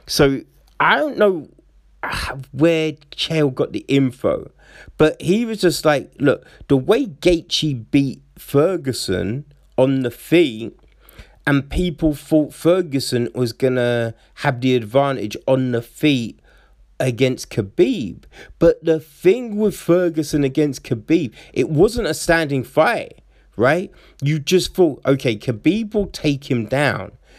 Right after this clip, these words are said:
and Ferguson will let him take him down because Ferguson has tenth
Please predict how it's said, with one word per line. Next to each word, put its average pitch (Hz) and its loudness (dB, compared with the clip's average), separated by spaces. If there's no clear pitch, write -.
and 127 0
Ferguson 196 0
will 120 -2
let 110 -4
him 170 0
take 113 -6
him 98 -4
down 98 -6
because 139 0
Ferguson 147 -2
has 131 -2
tenth - -4